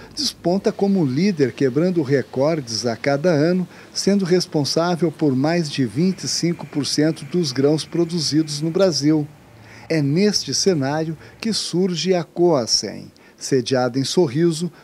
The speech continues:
no coração de Mato Grosso, cidade jovem, conhecida como a capital nacional do agronegócio,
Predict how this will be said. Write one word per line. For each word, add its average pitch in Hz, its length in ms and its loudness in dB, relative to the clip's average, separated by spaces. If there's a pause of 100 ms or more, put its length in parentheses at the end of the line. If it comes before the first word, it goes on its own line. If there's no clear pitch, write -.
(140)
no 160 140 -2
coração 165 720 2
de 143 120 0
Mato 143 320 -2
Grosso, 139 560 2 (220)
cidade 110 540 -4
jovem, 135 580 0 (240)
conhecida 160 640 2
como 156 240 0
a 139 80 0
capital 160 580 0
nacional 151 600 2
do 131 200 0
agronegócio, 143 920 0